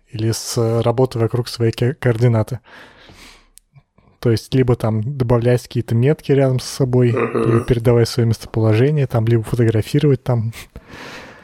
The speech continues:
Speaker 1: Складывается какой-то тренд. То есть, что мобильные приложения, они для сбора данных и для сбора координат.
Speaker 2: Да.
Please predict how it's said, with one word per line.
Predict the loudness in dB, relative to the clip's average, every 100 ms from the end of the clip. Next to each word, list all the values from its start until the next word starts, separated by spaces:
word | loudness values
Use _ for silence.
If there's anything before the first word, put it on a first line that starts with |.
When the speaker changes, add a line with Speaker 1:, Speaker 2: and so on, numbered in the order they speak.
| -20 _ _ -16
Speaker 1:
Складывается | -2 2 2 0 -4
какой-то | -4 -2 -2
тренд. | 2 2 0 -6 -20 -20 -8
То | -6
есть, | -6
что | -4 0
мобильные | 4 4 4 4 4
приложения, | 4 4 4 4 4 2
они | 0 4 2
для | 2 2
сбора | 2 4 2 4
данных | 4 4 0 -4 -6
и | -4
для | -2 0 2 2 -2 -4 -2
сбора | 0 2 4 2
координат. | 2 0 4 4 2 -4 _ _ -20 -20 -20 -20 -20 _ _ _ _ _ -8
Speaker 2:
Да. | -4 -4 -6